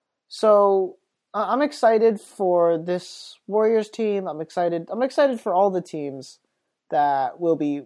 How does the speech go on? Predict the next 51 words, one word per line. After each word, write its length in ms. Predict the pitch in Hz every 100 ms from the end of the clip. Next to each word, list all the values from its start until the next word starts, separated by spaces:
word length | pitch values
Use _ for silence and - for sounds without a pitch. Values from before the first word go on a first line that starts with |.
| 165
moving 280 | 160 156 147
on 220 | 143 139
in 100 | 135
this 140 | 135
playoffs. 420 | - 151 147 147
And 60 | 208
if 80 | 214
we, 80 | 262 -
if 140 | 247
we 120 | 294
can 200 | 294 262
do 160 | 180 170
a 40 |
little 260 | 160 160 156
bit 160 | 151 147
of 120 | 135
a 100 | 131
preview, 440 | - 156 160 180
maybe, 440 | 196 202 220 220 277
if 120 | 185
you 80 | 190
guys 160 | 185 202
want, 320 | 202 214 - 160
uh, 340 | 151 147 139 _ _ _ _ _ _ -
just 180 | 180 180
of 140 | 160
what's 180 | 165 160
to 80 | 160
come. 420 | - 180 190 202 _ _ _ _ _
A 60 | 208
Celtics-Cavs 840 | - 339 453 - - 220 185 196
series 480 | - 196 165 156 160
i-, 140 | 151 165
is 320 | 160 185 185
gonna 180 | 262 233
be 140 | 208
curious 640 | - 196 196 175 135 131
because 340 | - 185 190 175
depending 440 | 185 240 269 285
on 100 | 233
how, 500 | - 196 202 208 190 -
depending 280 | 254 285 285
on 120 | 202
when 180 | 180 180
the 80 |
Celtics 460 | 180 165 160 170 -
can 140 | 165
close 280 | 156 143 143
this 220 | 147 143
series 300 | 151 139 143
out, 280 | 143 175 233